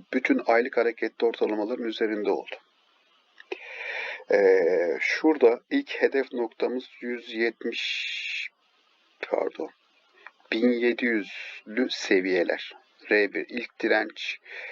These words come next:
pivot direncimiz bin yedi yüzlü seviyeden geçiyor arkadaşlar. Şurası. Bu hareketin yıl sonuna doğru,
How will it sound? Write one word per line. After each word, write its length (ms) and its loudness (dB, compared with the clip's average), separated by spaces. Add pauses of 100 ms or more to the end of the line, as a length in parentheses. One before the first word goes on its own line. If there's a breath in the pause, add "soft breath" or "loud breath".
(240 loud breath)
pivot 380 2 (680)
direncimiz 720 -2 (120)
bin 120 0
yedi 320 -2
yüzlü 240 -6
seviyeden 640 2
geçiyor 360 -4
arkadaşlar. 480 -10
Şurası. 560 -8 (640 loud breath)
Bu 80 6
hareketin 720 0 (160)
yıl 200 -4
sonuna 500 0
doğru, 460 -2